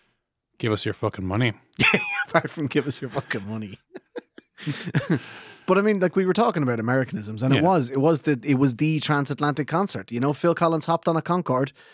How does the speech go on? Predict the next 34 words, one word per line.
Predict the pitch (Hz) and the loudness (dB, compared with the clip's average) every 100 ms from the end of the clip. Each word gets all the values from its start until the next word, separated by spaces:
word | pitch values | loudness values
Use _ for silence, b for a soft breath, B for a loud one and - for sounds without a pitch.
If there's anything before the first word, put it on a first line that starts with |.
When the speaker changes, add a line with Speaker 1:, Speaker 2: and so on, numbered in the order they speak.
| b b | b b
Speaker 2:
and, | 147 139 135 117 | 0 2 2 -2
you | 156 156 | -2 2
know, | |
he | 147 | 4
played | 143 156 143 | 4 2 2
both | 147 135 | 0 2
London | 147 147 | 0 2
and | 143 147 | 0 0
Philadelphia. | 160 151 165 170 104 92 _ _ | 2 2 0 -2 -8 -10 _ _
You | 135 | -2
know, | 143 - | -2 -4
incredible. | 196 202 214 151 101 | -10 -4 -2 0 -2
Speaker 1:
Hmm. | 92 | -2
Speaker 2:
Oh | 180 | -4
my | 180 | -2
God, | 175 156 | -2 -2
amazing. | 175 185 147 107 95 B B | 0 0 -2 -6 -10 B B
Carbon | - 196 180 | 0 2 2
footprint | - 190 - 165 - b - | -2 -2 0 -2 -2 b 0
off | 196 190 | 2 2
the | - | 0
fucking | - 185 - 165 | 2 0 2 0
charts. | 143 185 175 120 - | 2 2 2 -2 -8
Like, | 98 - | -10 2
you | 139 | 4
wouldn't | 175 175 | 6 6
do | 170 | 4
it | 147 | 4
now, | 170 147 117 | 2 2 0
but | 117 131 | 0 2
at | |
Speaker 1:
No. | 101 | 4
Speaker 2:
the | 95 | 4
time, | 170 139 131 165 | 4 2 2 0